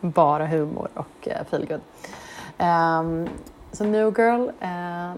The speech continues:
på tredje plats. Eh, på andra plats, där har jag, det skulle kunna liksom vara en kategori. Ehm, men det är helt enkelt The Great British Bake Off.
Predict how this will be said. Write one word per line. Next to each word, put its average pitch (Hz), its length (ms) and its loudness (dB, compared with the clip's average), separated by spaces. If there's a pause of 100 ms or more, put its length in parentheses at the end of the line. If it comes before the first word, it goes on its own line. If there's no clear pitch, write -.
(180)
på - 100 -20
tredje 160 160 -4
plats. 151 340 -8
Eh, 175 80 0
på 175 140 -6
andra 220 320 2
plats, 247 280 2
där 208 280 6
har 170 100 4
jag, 156 180 2
det 190 100 2
skulle 175 320 4
kunna 156 180 -2
liksom 143 240 -4
vara 143 100 2
en 147 80 -2
kategori. 160 500 0 (420)
Ehm, 151 400 4 (140)
men 151 520 2
det - 180 0
är 147 400 4 (380)
helt 147 260 0
enkelt 139 400 -4
The 190 60 0
Great 156 360 0
British 151 380 -2
Bake 156 280 2
Off. - 220 -16